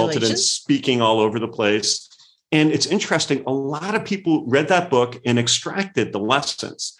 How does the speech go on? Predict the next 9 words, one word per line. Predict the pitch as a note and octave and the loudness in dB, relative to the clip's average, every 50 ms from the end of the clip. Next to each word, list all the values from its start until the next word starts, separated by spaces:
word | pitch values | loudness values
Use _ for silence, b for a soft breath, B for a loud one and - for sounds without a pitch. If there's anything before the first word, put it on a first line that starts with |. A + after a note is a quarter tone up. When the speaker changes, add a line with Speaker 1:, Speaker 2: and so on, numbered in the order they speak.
| b b _ | b b _
Speaker 2:
so | - - C3+ | 0 2 4
they | C3 C3 | 4 2
could | C3 C#3 B2 | 2 2 0
apply | A#2 - - A#2+ A#2 A#2 | 0 0 2 2 2 4
them | A#2 A#2+ A#2 | 2 2 0
in | A2 G#2+ | 0 0
their | A2 G#2 G#2 G#2 | 0 0 2 2
own | G#2 G#2+ G#2 G#2 G2+ | 2 2 0 0 0
business | G2+ A#2+ A2 G#2 A#2 A2+ G#2 G2+ G2+ - - - - _ | -2 -2 -2 -2 0 0 0 0 -2 -4 -6 -10 -12 _